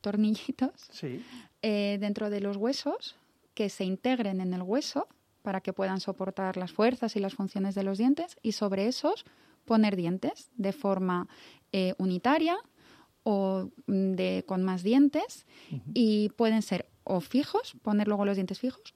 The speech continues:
Speaker 1: o removibles, pero ha venido a solucionar muchos problemas de esas prótesis tan grandes
Speaker 2: Ujú.
Speaker 1: que yo veía a mi abuela meter en el vaso de
Speaker 2: Ajá,
Speaker 1: agua,
Speaker 2: claro.
Speaker 1: que aún así se siguen utilizando y van muy bien,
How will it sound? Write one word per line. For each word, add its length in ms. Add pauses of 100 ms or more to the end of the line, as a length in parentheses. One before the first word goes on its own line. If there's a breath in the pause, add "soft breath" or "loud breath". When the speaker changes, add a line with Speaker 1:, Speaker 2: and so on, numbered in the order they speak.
Speaker 1:
o 100
removibles, 600
pero 260
ha 80
venido 320
a 60
solucionar 640
muchos 320
problemas 680
de 80
esas 260
prótesis 540
tan 200
grandes 760 (380 loud breath)
Speaker 2:
Ujú. 180
Speaker 1:
que 440
yo 120
veía 280
a 40
mi 120
abuela 360
meter 280
en 100
el 120
vaso 280
de 80
Speaker 2:
Ajá, 140
Speaker 1:
agua, 160 (260 loud breath)
Speaker 2:
claro. 240
Speaker 1:
que 100
aún 180
así 320
se 500
siguen 400
utilizando 560
y 20
van 160
muy 160
bien, 180